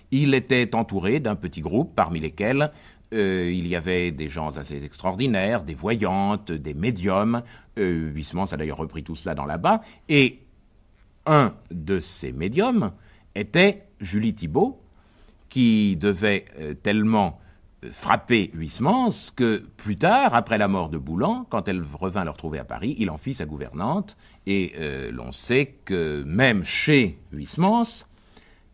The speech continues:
dans sa chambre, euh, de domestique, elle avait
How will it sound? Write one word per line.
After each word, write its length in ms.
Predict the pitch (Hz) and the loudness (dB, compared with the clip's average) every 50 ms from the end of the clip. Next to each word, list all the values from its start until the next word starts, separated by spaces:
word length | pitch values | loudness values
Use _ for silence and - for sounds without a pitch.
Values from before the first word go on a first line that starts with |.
| - | -12
dans 480 | - 82 107 113 110 104 101 95 90 87 | -4 2 4 4 6 6 4 4 2 0
sa 200 | 85 - - 80 | -2 -4 -6 -6
chambre, 580 | 80 - - 107 101 92 85 82 78 76 73 73 | -4 -2 0 0 2 2 0 -2 -2 -4 -4 -4
euh, 400 | 76 71 67 67 67 67 65 62 | -4 -6 -6 -6 -8 -8 -8 -10
de 100 | 62 - | -12 -12
domestique, 760 | - 69 67 78 85 - - 240 240 233 233 - - - - _ _ _ _ _ _ _ _ _ | -12 -10 -8 -8 -8 -6 -4 -2 -2 -2 -4 -8 -18 -20 -20 _ _ _ _ _ _ _ _ _
elle 220 | - 113 117 107 101 | -2 0 2 2 2
avait 380 | 95 92 85 120 135 143 - | 2 2 2 4 4 2 2